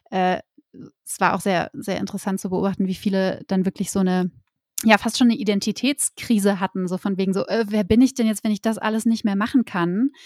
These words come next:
Ähm, und ich glaube, wenn ich mich nicht vorher schon, ja, viel mit, äh, ja, dem Thema Selbstfürsorge eben auch, ähm, beschäftigt und mit mir selbst beschäftigt, äh, hätte,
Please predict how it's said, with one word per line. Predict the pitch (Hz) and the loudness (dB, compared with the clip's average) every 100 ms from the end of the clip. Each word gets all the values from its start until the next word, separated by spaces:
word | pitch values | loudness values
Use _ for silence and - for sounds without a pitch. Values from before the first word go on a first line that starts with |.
| - - - - _ | -20 -20 -20 -20 _
Ähm, | 208 196 196 196 190 | -2 0 0 -2 -2
und | 220 | 0
ich | 214 | 0
glaube, | - 233 247 | 2 2 2
wenn | 220 | 0
ich | 226 - | -2 -2
mich | 240 | -2
nicht | 226 - | -2 -4
vorher | - 220 294 330 294 | 2 6 6 4 0
schon, | 269 - 233 233 233 - _ _ _ _ _ _ _ _ | 0 0 -2 -2 -6 -8 _ _ _ _ _ _ _ _
ja, | 233 262 277 196 | 6 8 8 4
viel | - - 247 247 | -4 -2 0 2
mit, | 240 226 - - | 0 -2 -8 -4
äh, | 214 214 208 202 - | -4 -2 -4 -6 -4
ja, | - 262 | 0 2
dem | 220 | 2
Thema | 202 226 226 | 2 2 2
Selbstfürsorge | 220 247 - - 196 175 180 | 2 0 0 -2 0 0 -2
eben | 180 180 | -4 -4
auch, | 180 185 | -4 -4
ähm, | - 185 180 185 - | -6 -6 -6 -8 -8
beschäftigt | 269 202 - 196 190 - | -8 -6 -4 -4 -4 -2
und | 190 | 0
mit | 190 208 | 2 8
mir | 240 285 | 8 8
selbst | 196 269 277 - | 6 4 4 -2
beschäftigt, | - 175 165 - 175 - - | -2 0 0 -2 -8 -8 -6
äh, | 180 175 | -4 -2
hätte, | 175 - 202 | -4 -4 -4